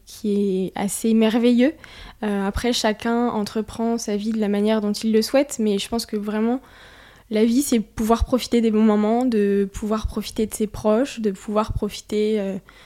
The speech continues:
de bonnes soirées, de bons repas, de, de pouvoir s'épanouir, euh, à la fois dans son travail, dans sa vie, euh, personnelle et familiale.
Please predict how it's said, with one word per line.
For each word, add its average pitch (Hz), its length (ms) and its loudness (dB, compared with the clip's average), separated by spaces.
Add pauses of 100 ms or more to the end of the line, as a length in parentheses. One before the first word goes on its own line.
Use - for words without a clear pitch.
(300)
de 226 60 2
bonnes 220 220 6
soirées, 220 560 2
de 220 140 2
bons 208 180 2
repas, 208 600 0
de, 202 640 0
de 208 120 -2
pouvoir 202 260 -8
s'épanouir, 226 720 0
euh, 202 400 -2 (680)
à 214 80 0
la 202 140 0
fois 214 140 0
dans 220 100 2
son 220 140 -2
travail, 214 440 0
dans 214 120 -4
sa 202 160 -6
vie, 214 320 -2
euh, 196 420 -6 (140)
personnelle 226 520 4
et 262 60 2
familiale. 214 640 2